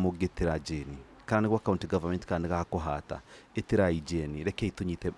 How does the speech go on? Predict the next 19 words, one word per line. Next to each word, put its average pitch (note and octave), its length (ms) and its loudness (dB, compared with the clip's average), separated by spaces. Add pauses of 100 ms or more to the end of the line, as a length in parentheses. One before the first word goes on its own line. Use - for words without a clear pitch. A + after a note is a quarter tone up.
(120)
angĩkorwo C#3 400 2
wĩna C3 360 6
mũrango F2+ 360 4
ũngĩhota F#2 300 -2
kũhingũrĩra F2 520 2
mũndũ E2 400 4
ũrĩa F2 180 6
ũngĩ, D#2+ 180 -4
ma-, G#2+ 480 4
ndamũthaitha. G2 800 4 (920)
Gũkũ D3 100 4
kwa C3+ 140 6
Mũrũri G#2 320 6 (840)
T A2+ 140 2
V, F2 280 -4 (180)
tugaga G2 360 4
nĩkuo F#2 260 -2
kwa F#2 300 -2 (100)
ũtheri G2+ 440 4